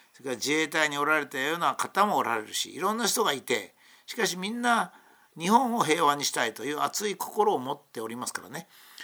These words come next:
まあ、そこでまずは仲間と連帯して、えー、新しい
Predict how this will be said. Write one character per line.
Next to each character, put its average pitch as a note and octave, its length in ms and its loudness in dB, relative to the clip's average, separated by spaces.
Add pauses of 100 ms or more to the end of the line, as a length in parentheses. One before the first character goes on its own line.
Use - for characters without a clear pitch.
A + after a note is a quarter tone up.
(140)
ま C#3+ 80 -8
あ、 - 20 -4
そ F3 140 -2
こ G#3+ 140 4
で A3 120 4
ま A3 200 4
ず F3+ 120 -4
は E3 440 6
仲 D3 320 -2
間 C4 200 -4
と F#3+ 160 -4
連 C#3+ 300 -2
帯 D3 200 0
し - 120 -2
て、 D3 360 0 (760)
え C3+ 320 -6
ー、 C#3+ 120 -2
新 A#3 260 2
し A3 260 0
い D#3 40 2